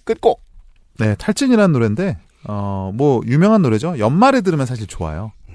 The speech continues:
Speaker 2: 네. 이것도 참 특이한데, 발라드라는 장르에서
Speaker 1: 네.
Speaker 2: 뭔가 지친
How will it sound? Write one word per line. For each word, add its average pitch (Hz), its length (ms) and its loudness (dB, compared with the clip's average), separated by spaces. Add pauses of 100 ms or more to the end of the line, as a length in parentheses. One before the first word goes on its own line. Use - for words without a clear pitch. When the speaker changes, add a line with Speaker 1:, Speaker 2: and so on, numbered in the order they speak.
Speaker 2:
네. 80 260 -16 (1120)
이것도 156 380 0
참 - 300 -8 (180)
특이한데, 170 760 -2
발라드라는 180 1000 2
장르에서 90 760 -6
Speaker 1:
네. 131 160 0 (560)
Speaker 2:
뭔가 240 580 2 (960)
지친 196 1160 -2